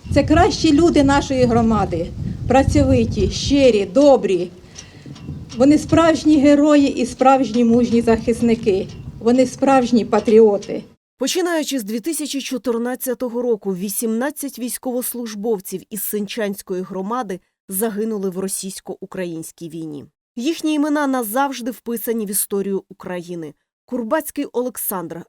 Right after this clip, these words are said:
Speaker 2: Сердюк Юрій, Чуріков Валентин, Хітайлов Максим, Сімперович Микола, Яценко Сергій, Бугай Олег, Свищ Ігор, Краснопір Ярослав, Фуголь Павло, Демиденко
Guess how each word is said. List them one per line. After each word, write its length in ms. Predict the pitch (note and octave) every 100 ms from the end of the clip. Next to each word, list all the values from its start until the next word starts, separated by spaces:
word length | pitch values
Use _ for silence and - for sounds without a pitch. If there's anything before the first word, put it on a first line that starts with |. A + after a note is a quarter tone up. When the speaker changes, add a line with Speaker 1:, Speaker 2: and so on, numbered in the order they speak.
| -
Speaker 2:
Сердюк 680 | - G#3 F#3+ F3 C4+ - -
Юрій, 480 | F3+ D#3+ F3+ E3 C#3+ _ _
Чуріков 640 | - D4+ D#4 C#4 B3+ G3+ F3
Валентин, 640 | G3+ G3 F#3+ - E3+ D#3 _ _
Хітайлов 640 | _ G3 - C#4 C4 A#3+ F3+
Максим, 540 | F3+ - - F3 D3 _ _ _
Сімперович 880 | - A3 G#3 - G3 B3+ B3 A#3+ - -
Микола, 580 | G3 F#3 - E3 D3 E3+ _ D#3+
Яценко 640 | D#3+ G3 - C#4+ B3 A#3
Сергій, 560 | - G3 G3 D#3 D3 _ _ _
Бугай 480 | D#3 E3+ G#3 A#3+ A3 _
Олег, 480 | F#3+ E3+ D#3 D#3+ _ _
Свищ 680 | - - A3+ C#4+ - - -
Ігор, 340 | E3+ - D#3+ _ _ _
Краснопір 640 | - F#3+ - G3 - B3+ - -
Ярослав, 560 | F#3 E3+ - D#3+ C#3+ - _ _ _ _ _
Фуголь 340 | C#4 B3+ A3+ G#3
Павло, 400 | - E3+ E3+ C#3+ - _ _ -
Демиденко 640 | G#3 A3+ A3+ C#4 B3 G#3+